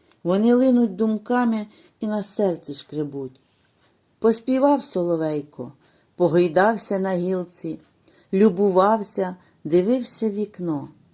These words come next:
А я витерла сльози. У людей бува гірше. Ти люби життя, доню, бо прекрасне воно. Гарна внучка, є діти, чоловік як підтримка,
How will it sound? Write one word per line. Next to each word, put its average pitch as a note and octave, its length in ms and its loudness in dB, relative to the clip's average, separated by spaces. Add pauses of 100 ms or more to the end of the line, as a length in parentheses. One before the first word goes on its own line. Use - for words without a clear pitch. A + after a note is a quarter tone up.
(400)
А G3+ 100 4
я A#3 200 6
витерла A3+ 560 2
сльози. D3 680 -4 (680)
У B3 160 2
людей C4 420 4
бува A#3+ 280 2
гірше. G3+ 640 -2 (500)
Ти C4+ 160 2
люби B3+ 420 2
життя, F3+ 460 0
доню, E3 540 -2 (340)
бо G3 120 0
прекрасне G#3+ 760 -2
воно. C#3+ 460 -4 (640)
Гарна F#3+ 480 0
внучка, F#3+ 560 -2
є F3 240 0
діти, F#3+ 580 -4 (520)
чоловік A3+ 640 0
як G#3+ 180 -4
підтримка, G3 840 -6